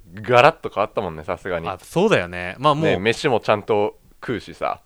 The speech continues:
Speaker 2: そうだね。
Speaker 1: 風呂もちゃんと入るし。
Speaker 2: 確かに確かに。
Speaker 1: うん。やっぱ、なんか、
Speaker 2: なんか、睡眠とかさ、
Speaker 1: うん。
Speaker 2: 食事とか、
Speaker 1: うん。
Speaker 2: なんかどれか一つ良くなればさ、
Speaker 1: うん。
Speaker 2: なんか全部うまく回り出すよね。
Speaker 1: いや、そうよね、ほんとね。
Speaker 2: マジで。
Speaker 1: うん。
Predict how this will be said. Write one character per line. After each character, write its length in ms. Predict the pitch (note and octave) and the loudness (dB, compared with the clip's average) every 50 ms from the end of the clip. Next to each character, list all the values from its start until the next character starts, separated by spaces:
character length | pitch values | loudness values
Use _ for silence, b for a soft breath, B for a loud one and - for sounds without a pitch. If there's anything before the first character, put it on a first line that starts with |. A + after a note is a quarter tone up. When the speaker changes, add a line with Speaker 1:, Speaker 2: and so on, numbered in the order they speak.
| _ _ _ | _ _ _
Speaker 2:
そ 200 | - - F3+ E3 | -4 0 0 0
う 20 | |
だ 100 | B2 F#2+ | 0 0
ね。 300 | F#2 G2+ G#2 G#2+ A2+ - - | -2 -4 -4 -4 -6 -8 -8
Speaker 1:
風 120 | - C3+ | -6 -4
呂 100 | C3 B2 | -4 -2
も 120 | A2+ F#2 | -4 -4
ち 120 | - - A2+ | -4 -2 -2
ゃ 60 | G#2 | -2
ん 80 | G2+ - | -2 -2
と 100 | A2+ G#2 | -6 0
入 220 | - B2+ B2 A2 | 2 4 4 4
る 80 | F2+ E2+ | 2 -4
し。 260 | - - - - _ - | -10 -16 -20 -20 _ -8
Speaker 2:
確 180 | - - - | -8 -8 -6
か 80 | B2+ G2 | -8 -10
に 60 | F2 | -10
確 160 | - G2+ - | -10 -14 -12
か 80 | - F#2+ | -14 -14
に。 80 | F2 E2+ | -16 -12
Speaker 1:
う 100 | - F#2 | -12 -10
ん。 280 | F#2 E2+ E2 D2+ D#2+ - _ _ | -10 -8 -10 -12 -14 -18 _ _
や 100 | A2 A#2+ | -8 -8
っ 40 | - | -6
ぱ、 360 | _ - E2+ D#2 C2 A1 - _ _ _ - _ _ _ _ _ _ _ _ _ | _ 0 2 2 2 0 -4 _ _ _ -20 _ _ _ _ _ _ _ _ _
な 80 | - - | -10 -6
ん 20 | |
か、 40 | G#3 | -4
Speaker 2:
な 60 | F#2 | -4
ん 20 | - | -4
か、 440 | C#3 B2+ A2+ G#2+ G2 F#2+ F2+ F2+ - _ _ _ | -2 -2 -2 0 -2 -4 -6 -8 -12 _ _ _
睡 460 | - - - - - A3 A#3+ A#3+ B3 | -20 -18 -14 -4 0 0 0 2 0
眠 220 | A#3 A#3 A#3 A#3 A3+ | 0 -2 -2 -4 -4
と 140 | - - A3 | -8 -10 -10
か 120 | - G#2+ | -10 -10
さ、 220 | - - - - - _ _ _ | -10 -10 -12 -12 -14 _ _ _
Speaker 1:
う 100 | F2+ F#2 | -10 -8
ん。 60 | F2+ | -6
Speaker 2:
食 300 | F2 A2+ E3+ - - G3+ | -4 -4 -4 -2 -2 -4
事 140 | E3 F#3 F3+ | -4 -4 -6
と 120 | - F3+ | -6 -8
か、 240 | - - F2 E2 - _ _ _ - | -6 -6 -8 -10 -12 _ _ _ -14
Speaker 1:
う 60 | F2+ | -12
ん。 240 | F2+ E2+ D#2 D2+ - _ _ _ _ | -12 -12 -12 -14 -16 _ _ _ _
Speaker 2:
な 120 | A3 B3 A#3+ | -4 -2 -2
ん 20 | |
か 80 | - - | -2 -2
ど 220 | - - B3+ D4 | 0 4 6 6
れ 120 | D#4+ D#4 | 6 6
か 100 | - A3+ | 4 2
一 260 | - - - - B3+ A#3 | 2 2 0 -2 -2 -2
つ 460 | - F#3 E3+ D3 B2 G2+ F#2 - - - | -2 0 0 2 2 0 -2 -6 -12 -8
良 180 | D#3 F#3 G#3+ F3+ | -4 -2 -2 -2
く 80 | - | -2
な 120 | D#3 C3 A#2 | -2 -2 -2
れ 80 | A2 | -4
ば 100 | F2+ F2+ | -6 -8
さ、 260 | - - G2 E2 D#2+ - _ - | -10 -10 -10 -10 -10 -14 _ -10
Speaker 1:
う 60 | G2+ | -6
ん。 280 | G2 F#2 F2+ E2+ D#2+ - | -6 -6 -6 -6 -8 -8
Speaker 2:
な 120 | - A3 G#3 | -8 -6 -6
ん 20 | |
か 60 | - - | -6 -4
全 280 | D3+ F#3+ B3+ C#4 A#3+ | -2 0 0 0 0
部 120 | E3+ D#3 D#3 | 0 -2 -2
う 60 | F3 | -2
ま 100 | F3 D3 | -4 -6
く 160 | - B2+ A2 | -6 -8 -8
回 220 | A2 A2+ A#2+ B2+ C3 | -4 -2 -2 -2 -2
り 60 | C3 | -2
出 60 | C#3 | -2
す 60 | C3 A#2+ | 2 4
よ 60 | A#2 | 4
ね。 40 | A#2 | 2
Speaker 1:
い 0 | |
や、 0 | |
そ 220 | - - D#3+ C3+ | 4 2 2 4
う 20 | A2 | 4
よ 100 | F2+ D#2 | 2 0
ね、 120 | D#2+ E2 | -2 -6
ほ 120 | - F2+ D#2+ | -8 -8 -10
ん 60 | D#2 | -8
と 120 | - F2+ | -8 -6
ね。 120 | E2+ F2 F2 | -6 -4 -4
Speaker 2:
マ 140 | A#2+ B2 | -4 -4
ジ 100 | G#2+ G#2 | -6 -6
で。 240 | G2 F#2+ F2 - A#2 C3 | -8 -8 -8 -8 -12 -14
Speaker 1:
う 60 | F2 | -14
ん。 340 | F2+ E2 D#2+ D#2 D#2 D2+ | -14 -12 -12 -12 -14 -14